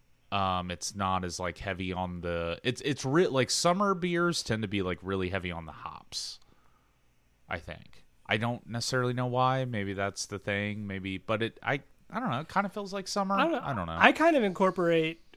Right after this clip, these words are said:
Speaker 2: more fruity beers with summer because you got the Lion and Cougar Summer Shandy, lemon, Busch Light Peach. That's definitely a summer flavor.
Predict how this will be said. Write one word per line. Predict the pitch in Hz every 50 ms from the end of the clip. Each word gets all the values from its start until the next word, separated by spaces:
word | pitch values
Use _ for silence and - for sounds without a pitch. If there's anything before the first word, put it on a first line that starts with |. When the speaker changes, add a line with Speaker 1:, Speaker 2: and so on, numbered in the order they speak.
| - -
Speaker 2:
more | 196 160 151 147 147 147 165 214 262 285
fruity | - - - 156 127 120 120 120 117 117
beers | 120 127 123 117 117 113 120 120
with | 127 131 123 120 113 - - - -
summer | - - - 127 117 113 113 113 117 - - _
because | - 151 139 - 180 160 143 147
you | 156
got | 143 156 151 -
the | - 156
Lion | 151 151 151 160
and | 165 160
Cougar | 180 165 156 156 156 151
Summer | - 160 147 147 156 151
Shandy, | - - 156 147 143 139 143 151 160
lemon, | 143 135 139 139 139 139 131 123 127 143 - - - - - 180 -
Busch | - 131 160 160 170 185 - - - 151
Light | 139 135 139 165 196 208 - -
Peach. | - 214 190 180 208 - - -
That's | 151 143 156 160 - -
definitely | 165 170 165 170 156 151
a | 143
summer | - - 139 131 123 117
flavor. | - - 113 113 113 113 113 123 135